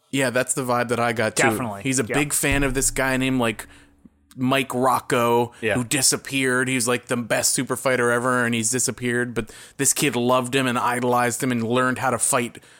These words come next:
Speaker 1: watching him fight. Yeah.
Speaker 3: Yeah, well, I mean, if you ask the Kung Fu master, 'cause he's like, "What's your style?"
Speaker 1: Oh, yeah.
Speaker 3: <laughs> And he goes, "Well, I just take, I just take things that work from, you know, karate,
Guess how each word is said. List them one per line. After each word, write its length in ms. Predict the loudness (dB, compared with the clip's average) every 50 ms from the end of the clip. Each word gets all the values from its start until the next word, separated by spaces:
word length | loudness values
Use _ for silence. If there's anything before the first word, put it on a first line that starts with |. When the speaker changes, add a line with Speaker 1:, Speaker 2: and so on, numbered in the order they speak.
| _ _
Speaker 1:
watching 440 | -2 0 0 2 2 0 -2 -2 -4
him 240 | -2 -2 -2 -2 -2
fight. 440 | -2 -2 -2 -2 -2 -4 -8 -12 -14 -8
Yeah. 380 | -6 -6 -4 -4 -4 -6 -8 -10 -14 _ _ _ _ _ _ _ _ _ _ _ _
Speaker 3:
Yeah, 180 | -6 -4 -4 -4 -2
well, 240 | 0 2 4 4 4
I 120 | 2 2
mean, 160 | 0 0 -2
if 140 | -2 -4 -4
you 160 | -4 -2 0
ask 280 | 2 2 2 0 -2 -2
the 140 | -2 -2 -2
Kung 260 | 0 -2 -2 -2 -2
Fu 400 | -2 -2 0 0 0 0 -2 -4 -8
master, 600 | -6 -4 -2 -2 -2 -4 -6 -8 -10 -12 -12 -14 _ _ _ _ _ _ -20 -20 -18 -12 -8
'cause 160 | -2 0 0
he's 180 | 2 2 2 2
like, 200 | 2 0 0 -2
"What's 220 | -4 -4 -2 -2 -2
your 100 | 0 0
style?" 720 | 0 0 0 0 -2 -2 -2 -2 -2 -4 -4 -6 -8 -10 _ _ -20 -20 -6 -2
Speaker 1:
Oh, 180 | 0 2 2
yeah. 420 | 2 4 4 4 4 4 4 2 0 0 -6
Speaker 3:
<laughs> 100 | -6 -4
And 120 | -4 -4 -4 -4 -8
he 60 | -8 -4
goes, 180 | -4 -4 -4
"Well, 140 | -2 -6 -4 -4
I 80 | -2
just 200 | -2 0 0 2
take, 300 | 2 2 2 0 -2 -12 _ -20 -20 _ -6
I 80 | -6 -2
just 160 | -2 -2 0
take 180 | 0 -2 -2
things 180 | -2 -4 -2 -2
that 100 | 0 0
work 400 | 2 2 2 2 0 -2 -6 -20 _ _ _ _
from, 140 | -12 -8 -6
you 60 | -4
know, 140 | -2 -4 -4
karate, 640 | -4 -2 -2 0 2 2 2 2 0 -2 -6 -10